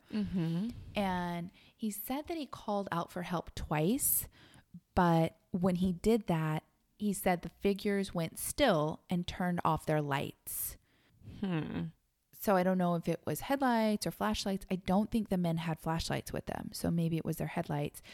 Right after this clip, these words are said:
Speaker 2: But also, he admitted to having hallucinations from the heart attack. Like, a symptom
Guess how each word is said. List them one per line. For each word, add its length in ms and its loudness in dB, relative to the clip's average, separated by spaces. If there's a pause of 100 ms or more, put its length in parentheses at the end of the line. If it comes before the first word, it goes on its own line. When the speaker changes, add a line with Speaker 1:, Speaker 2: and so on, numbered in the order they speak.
(240)
Speaker 2:
But 120 2 (100)
also, 560 6
he 180 2
admitted 540 2 (300)
to 80 2
having 640 -2 (100)
hallucinations 1080 0 (400)
from 300 4
the 80 0
heart 200 0
attack. 400 -6
Like, 180 0
a 60 -2
symptom 520 0